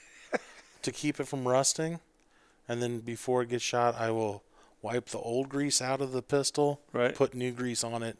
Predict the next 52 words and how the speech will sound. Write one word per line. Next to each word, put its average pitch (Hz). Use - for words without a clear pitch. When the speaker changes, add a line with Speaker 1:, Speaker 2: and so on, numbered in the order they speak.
Speaker 1:
But 113
as 110
far 127
as, 123
like, 113
scrubbing 123
the 113
barrel 110
and 101
doing, 107
like, 101
cleaning, 147
no. 104
Speaker 2:
Only 120
when 120
Speaker 1:
When 117
Speaker 2:
it 107
Speaker 1:
it -
Speaker 2:
needs 117
it. -
Speaker 1:
Yeah, 101
when 101
Speaker 2:
Perfect. 160
Speaker 1:
bullets, 139
when 147
bullets 151
aren't 143
going 139
where 135
they 131
need 139
to 135
go, 143
or 131
Speaker 2:
<laughs> -
Then 180
it's 151
Speaker 1:
or 156
it's 151
Speaker 2:
time. 131
Speaker 1:
jamming, 147
yeah, 117
it's 110
time 117
to, 107
Speaker 2:
<laughs> -
Speaker 1:
time 131
to 117
clean. 110
Speaker 2:
I 180
love 120
it. 113